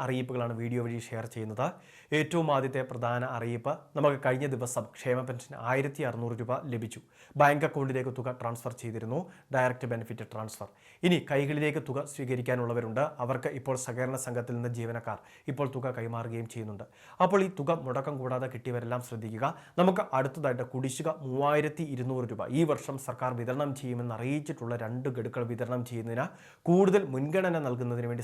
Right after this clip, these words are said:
സംസ്ഥാന സർക്കാർ തീരുമാനിച്ചിട്ടുണ്ട്. ഈ തുക വിതരണം ചെയ്യുന്നതിന് വേണ്ടി തന്നെ സർക്കാർ ഇപ്പോൾ അനാവശ്യ ചിലവുകൾ ഒഴിവാക്കുകയും അതോടൊപ്പം തന്നെ ധൃതി പിടിച്ച് നടപ്പാക്കേണ്ടാത്ത പദ്ധതികളെല്ലാം തന്നെ,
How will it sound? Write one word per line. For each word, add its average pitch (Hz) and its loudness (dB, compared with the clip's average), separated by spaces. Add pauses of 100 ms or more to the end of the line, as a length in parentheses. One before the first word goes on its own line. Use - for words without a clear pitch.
സംസ്ഥാന 127 -4 (120)
സർക്കാർ 117 -8 (100)
തീരുമാനിച്ചിട്ടുണ്ട്. 113 -6 (540)
ഈ 180 8 (140)
തുക 139 0
വിതരണം 127 -2
ചെയ്യുന്നതിന് 120 -4
വേണ്ടി 113 -6
തന്നെ 113 -4 (360)
സർക്കാർ 180 4 (220)
ഇപ്പോൾ 147 2 (120)
അനാവശ്യ 175 0 (100)
ചിലവുകൾ 135 -2 (120)
ഒഴിവാക്കുകയും 120 -2 (100)
അതോടൊപ്പം 175 8
തന്നെ 170 4
ധൃതി 175 4
പിടിച്ച് 160 2 (140)
നടപ്പാക്കേണ്ടാത്ത 143 2
പദ്ധതികളെല്ലാം 127 0
തന്നെ, 120 -2